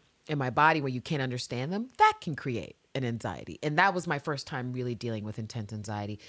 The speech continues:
and those types of uncontrollable thoughts that aren't healthy thoughts that you could have, where it's suddenly like, "Oh, my mortality is an issue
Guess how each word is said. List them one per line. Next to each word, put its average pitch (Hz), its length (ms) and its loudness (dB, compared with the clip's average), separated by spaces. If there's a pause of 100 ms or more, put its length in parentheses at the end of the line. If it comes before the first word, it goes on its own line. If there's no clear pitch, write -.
(140)
and 135 140 -4
those 131 120 -2
types 143 280 -2
of 139 100 -6
uncontrollable 127 460 -4
thoughts - 300 -2
that 123 100 0
aren't 226 160 2
healthy 277 240 0
thoughts - 280 -4
that - 140 -12
you 131 60 -6
could 131 100 -4
have, 117 260 -2 (280)
where 156 100 2
it's 147 100 0
suddenly 139 260 -2
like, 123 260 -2
"Oh, 135 100 0
my 117 140 -2
mortality 120 480 -2
is 113 100 -8
an 120 60 -6
issue 110 360 -6